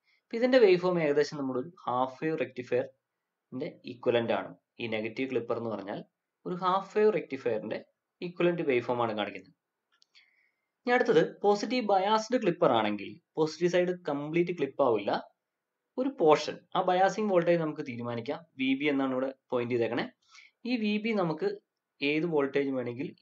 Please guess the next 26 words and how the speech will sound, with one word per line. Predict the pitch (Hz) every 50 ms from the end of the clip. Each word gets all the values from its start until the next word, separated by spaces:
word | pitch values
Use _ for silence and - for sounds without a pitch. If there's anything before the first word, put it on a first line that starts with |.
| -
ഈ | 139 143 139 _ _ _ 151
within | 139 - 170 170 175
the | 175 151 143
waveform | 135 131 127 - 160 165 180 - - - 123
ഏത് | 120 123 135 139 147 139
voltage | 127 120 120 120 127 127 123
വേണമെങ്കിൽ | 120 120 120 120 117
നമുക്ക് | 110 113 110 -
സെറ്റ് | 113 110 - 113
ചെയ്യാം. | 104 104 - - _ _ _ _ _ _ _ _ _ _ _ _ _ _ -
എന്നിട്ട് | 196 196 208 180
അതിന്റെ | 170 190 202 214 208 180
മേളിലുള്ള | 156 143 139 143 139 143 143 143 135
portion | 123 113 - - 131 120 113
മാത്രം | 110 107 - - 196 214 - _ _ _ _ _ -
cut | - 107 - 113
ചെയ്ത് | 107 110
കളയാം. | 104 98 - - - -
അതാണ് | 120 127 135 156 - - _ _ -
positive | 117 117 117 117 - - 139 170 214 - _ _ _ _ _ _ _ _ _ - 113
biased | 113 113 113 117 117 117 - - 120 113
clipper. | 113 107 - - 165 175 - - _ _ _ _ _ _ _ _ _ _ _ _ _ _ _ _ _ _ _
ഇനി | 214 202 196
negative | 185 180 180 180 233 226 214
biased | 208 202 196 - 202 185
clipper | 180 170 170 175